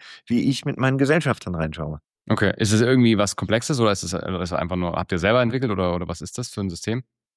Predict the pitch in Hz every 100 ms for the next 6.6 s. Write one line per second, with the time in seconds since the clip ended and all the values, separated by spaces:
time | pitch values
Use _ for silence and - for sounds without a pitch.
0 | - 85 104 98 - 107 95 - 90 95
1 | 113 - 104 - - 90 85 87 - 95
2 | 87 82 80 85 90 92 - 90 90 -
3 | 92 85 85 85 82 82 78 92 73 85
4 | 82 80 76 127 - 78 76 85 87 87
5 | 80 - - 85 - - 95 82 101 98
6 | - 90 87 - -